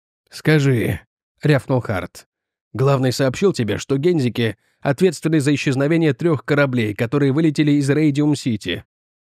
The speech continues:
"Да", сказал Эдвардс, "я как раз хотел рассказать про это".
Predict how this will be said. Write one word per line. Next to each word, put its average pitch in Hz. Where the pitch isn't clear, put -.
"Да", 160
сказал 135
Эдвардс, 104
"я 165
как 196
раз 185
хотел 185
рассказать 190
про 131
это". 104